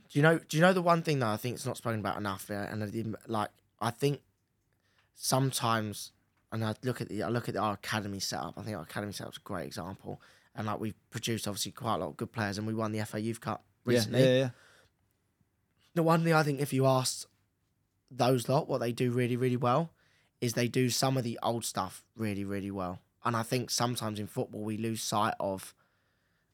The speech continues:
Speaker 1: or not lose sight, but we say, "Oh, this is the next best thing, and this is the next best thing." But the bottom line is, if principles aren't embedded into players early, and they're not in on time, they're not doing this right, they're not doing that right,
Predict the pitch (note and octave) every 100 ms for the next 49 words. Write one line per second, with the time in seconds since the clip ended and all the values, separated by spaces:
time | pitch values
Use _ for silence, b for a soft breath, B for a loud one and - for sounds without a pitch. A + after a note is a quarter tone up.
0 | _ _ _ _ A#2 A2 - C3+ C3+ -
1 | A2+ A2 G2 - G#2+ - - A#2 - A#2
2 | A#2+ A#2 A#2+ A2+ A2 A2+ A#2 - - A2
3 | - G2+ G#2 B2 - G2+ G#2+ - A2 -
4 | G2+ G2+ A#2 - b b b _ - D#3
5 | C3 C3 B2 B2+ A#2+ A2 - D#3 D3 -
6 | A#2 A#2 A2+ A2 _ _ - A#2 A#2+ A2+
7 | G#2+ A2+ G#2+ A#2 G#2+ - A#2+ A2+ G#2+ -
8 | A#2+ A#2+ C3 F3+ b b b _ A2 A2+
9 | A2+ A#2+ - - _ _ _ _ _ -
10 | C3 A2 A2 - A2 A2 G#2+ G#2+ A#2+ B2+
11 | - B2 A2+ A#2 G#2+ A2+ G#2+ G#2 - G#2+
12 | A#2+ - A#2 A#2 A#2 - A2 G#2+